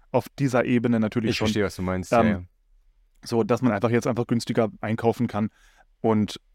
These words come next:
Speaker 1: ähm, deswegen sch-, schlafe ich da auch sehr, sehr ruhig. So,
Speaker 2: Mhm.
Speaker 1: ähm, ich finde das spannend, was du, was du da erzählt hast, dass, ähm, ähm, wie man da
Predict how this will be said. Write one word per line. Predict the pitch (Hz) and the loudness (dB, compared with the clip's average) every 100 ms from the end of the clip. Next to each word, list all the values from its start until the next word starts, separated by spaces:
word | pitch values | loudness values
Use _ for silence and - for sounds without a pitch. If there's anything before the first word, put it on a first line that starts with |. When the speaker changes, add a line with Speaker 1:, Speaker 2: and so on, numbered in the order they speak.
| - | 0
Speaker 1:
ähm, | 107 104 104 98 - _ _ _ _ _ _ _ _ | 2 2 0 -4 -10 _ _ _ _ _ _ _ _
deswegen | 117 110 - 143 135 123 120 | -2 -2 2 2 2 0 -6
sch-, | 123 - - - - _ _ - | -12 -12 -12 -16 -20 _ _ -10
schlafe | 135 139 120 | -2 0 0
ich | 120 | 0
da | 123 | -2
auch | 104 | -2
sehr, | - 101 113 | -8 -2 0
sehr | 92 90 | 0 -6
ruhig. | 87 85 - - - | -6 -8 -10 -18 -20
So, | - | 0
Speaker 2:
Mhm. | 117 104 101 | 2 2 -2
Speaker 1:
ähm, | 120 117 113 110 _ _ _ _ _ _ _ _ _ _ _ - | 0 2 2 0 _ _ _ _ _ _ _ _ _ _ _ -8
ich | 120 | 0
finde | 202 | 2
das | 180 | 2
spannend, | 160 160 | 2 2
was | 135 | 0
du, | 139 135 | 0 0
was | 123 - | 0 0
du | |
da | 123 | 0
erzählt | 113 143 131 | 2 0 -2
hast, | - | -2
dass, | 120 - - | -6 -6 -10
ähm, | - 120 117 110 - _ - | -2 0 0 0 -4 _ -6
ähm, | 117 110 107 113 - - _ - | -2 -2 -2 -8 -18 -20 _ -10
wie | 123 151 | -2 2
man | 143 127 | 4 4
da | 123 123 | 4 2